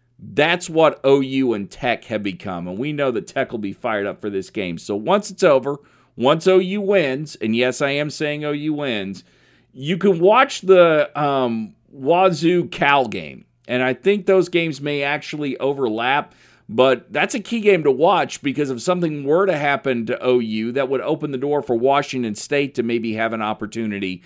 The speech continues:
to end up going to the college football playoffs. Colorado at Arizona. Kevin Sumlin last week got a big win for Arizona. They're still under five hundred.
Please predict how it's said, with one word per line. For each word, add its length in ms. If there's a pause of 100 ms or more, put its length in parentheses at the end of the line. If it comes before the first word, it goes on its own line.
(320)
to 120
end 200
up 120
going 280
to 80
the 80
college 420
football 480
playoffs. 560 (920)
Colorado 920
at 220
Arizona. 640
Kevin 320
Sumlin 500
last 340
week 300
got 160
a 40
big 380
win 280
for 200
Arizona. 760
They're 300
still 420
under 260
five 420
hundred. 460